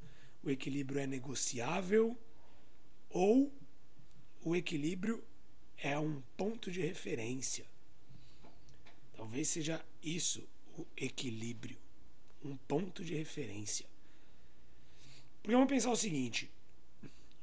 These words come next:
uma vida, quando a gente fala do,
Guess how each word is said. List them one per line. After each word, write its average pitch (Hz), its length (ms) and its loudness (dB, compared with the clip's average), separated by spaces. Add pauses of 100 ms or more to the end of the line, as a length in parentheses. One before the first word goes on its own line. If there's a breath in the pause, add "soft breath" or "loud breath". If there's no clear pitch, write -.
uma 226 160 2
vida, 208 520 6 (840)
quando 165 80 -2
a 185 80 4
gente 160 60 2
fala 175 220 4
do, 120 300 -2